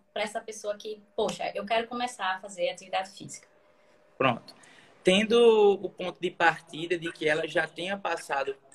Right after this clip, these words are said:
Speaker 2: por um, todo um, um encaminhamento médico, tá?
Speaker 1: Tá liberada
Speaker 2: Ah,
Speaker 1: pra fazer.
Speaker 2: isso, tá liberada pra fazer. Neuro, cardiológico, tudo. Fez um check-up legal,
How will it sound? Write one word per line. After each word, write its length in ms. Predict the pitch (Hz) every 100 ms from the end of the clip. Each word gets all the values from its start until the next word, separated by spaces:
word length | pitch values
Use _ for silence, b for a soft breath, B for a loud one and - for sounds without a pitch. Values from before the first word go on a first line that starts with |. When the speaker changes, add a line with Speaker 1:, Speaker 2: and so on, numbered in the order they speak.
| _ -
Speaker 2:
por 220 | 156 156
um, 260 | 156 151
todo 300 | 147 180 190
um, 380 | 220 - 185 185
um 40 | 180
encaminhamento 680 | 180 180 170 160 151 143 160
médico, 500 | 139 135 - - 277 _ - _
tá? 240 | 127 135 -
Speaker 1:
Tá 240 | - 202
liberada 500 | 247 277 277 247 214
Speaker 2:
Ah, 40 | 311
Speaker 1:
pra 80 | 277
fazer. 400 | 294 262 - 135 _ -
Speaker 2:
isso, 400 | 170 165 147 -
tá 140 | 139
liberada 280 | 156 160 170
pra 80 | 180
fazer. 240 | 160 143
Neuro, 340 | 147 180 202 180
cardiológico, 840 | 170 165 160 151 151 165 170 -
tudo. 360 | 165 170 120 110
Fez 200 | - 160
um 60 | 175
check-up 480 | 180 165 165 170 170
legal, 340 | 160 156 165